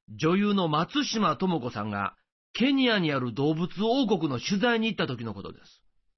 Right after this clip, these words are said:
彼女は豹に襲われ、首を噛みつかれてしまうのです。その時彼女は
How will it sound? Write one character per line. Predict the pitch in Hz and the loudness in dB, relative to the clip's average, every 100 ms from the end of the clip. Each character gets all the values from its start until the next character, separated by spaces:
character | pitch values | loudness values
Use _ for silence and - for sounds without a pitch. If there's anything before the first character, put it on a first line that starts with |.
| _ _ _ _ _ _ | _ _ _ _ _ _
彼 | - 208 208 | -2 0 2
女 | 151 | 0
は | 123 | -2
豹 | 107 247 277 | 0 2 2
に | 185 131 | 2 -2
襲 | 131 | -2
わ | 123 | -2
れ、 | 104 90 - _ _ _ _ | -4 -10 -16 _ _ _ _
首 | - 208 233 | -2 2 4
を | 226 | 4
噛 | - 147 | 2 0
み | 165 | 0
つ | - | 0
か | 214 | 0
れ | 208 | 2
て | 208 | 0
し | 208 | 2
ま | 247 240 | 2 4
う | |
の | 147 | 0
で | 95 - - _ _ _ _ _ _ _ - - | -4 -18 -20 _ _ _ _ _ _ _ -20 -12
す。 | 123 | -2
そ | 240 | 2
の | 285 | 2
時 | 247 170 | 2 0
彼 | 185 170 | 2 0
女 | 135 | 0
は | 120 107 | 0 0